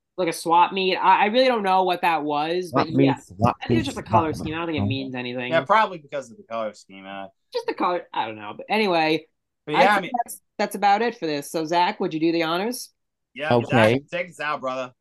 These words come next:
Speaker 2: Well, thank you for listening to our podcast. If you do so, if you would be so kind, follow us on Spotify, Instagram,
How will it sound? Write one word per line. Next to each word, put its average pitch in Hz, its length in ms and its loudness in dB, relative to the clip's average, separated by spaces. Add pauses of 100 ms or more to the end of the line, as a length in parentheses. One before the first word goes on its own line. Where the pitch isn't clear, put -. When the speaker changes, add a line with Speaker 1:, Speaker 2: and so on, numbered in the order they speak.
(120)
Speaker 2:
Well, 160 360 8
thank 147 160 6
you 156 80 0
for 160 100 4
listening 143 640 4
to 127 380 2
our 123 320 2
podcast. 113 840 -2
If 117 220 -4
you 117 500 0 (280)
do 135 240 0
so, 104 580 -2 (920)
if 120 120 -6
you 143 80 0
would 143 140 2
be 143 100 2
so 143 180 2
kind, 107 560 0 (1160)
follow 135 260 6
us 131 180 2
on 113 440 0
Spotify, 123 1160 0
Instagram, 113 1000 0